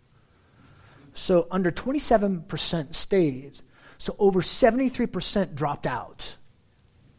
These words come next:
This fourth week, they call it Hell Week. Five and a half days of continual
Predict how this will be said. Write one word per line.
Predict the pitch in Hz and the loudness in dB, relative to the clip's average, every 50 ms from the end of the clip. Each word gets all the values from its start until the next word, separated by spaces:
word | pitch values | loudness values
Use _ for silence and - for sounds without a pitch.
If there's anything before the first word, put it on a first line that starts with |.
| _ _ - - - - - - _ _ _ - _ - - - - - - - - - - - - - - - - - - - _ _ _ _ _ _ - - _ | _ _ -20 -20 -20 -20 -20 -20 _ _ _ -20 _ -20 -20 -20 -20 -20 -20 -20 -20 -20 -20 -20 -20 -20 -20 -20 -20 -20 -20 -20 _ _ _ _ _ _ -20 -16 _
This | - 156 139 - - | -2 -2 0 0 -2
fourth | - - - 247 262 294 294 - - - | -6 -8 -2 4 4 4 4 4 -2 -6
week, | 135 131 131 - - | -6 -6 -6 -8 -12
they | - 147 139 156 | -8 -2 0 0
call | 143 - - - 220 254 185 131 | 0 0 -4 -4 -2 -2 -2 -4
it | 131 - - - - - - - - - - _ - | -6 -8 -14 -20 -20 -20 -20 -20 -20 -20 -20 _ -20
Hell | - - - - 233 240 247 190 139 | -16 -10 -4 -2 2 2 4 2 2
Week. | 123 120 123 127 - - - - - - - _ _ _ _ _ _ _ _ _ _ - _ - - _ - _ - - - - - - - - - - - - - - - - - - - | 0 -6 -10 -12 -12 -14 -14 -14 -16 -20 -20 _ _ _ _ _ _ _ _ _ _ -20 _ -20 -20 _ -20 _ -20 -20 -20 -20 -20 -20 -20 -20 -20 -20 -20 -16 -16 -14 -14 -14 -18 -18 -16
Five | - - - - - 208 214 254 311 320 | -14 -14 -10 0 2 6 10 10 10 10
and | 349 320 | 8 4
a | 277 | 2
half | 202 208 247 254 208 180 160 143 | 2 4 4 4 2 2 -2 2
days | 202 208 214 202 180 151 147 147 - - - - | 4 4 4 4 2 0 -2 -4 -6 -8 -8 -4
of | 185 170 - - | -4 -4 -4 -4
continual | - - 180 175 - - - - 269 285 240 180 147 143 151 156 - | -4 -2 -2 -2 -2 -4 0 0 2 2 2 0 0 0 -2 -4 -4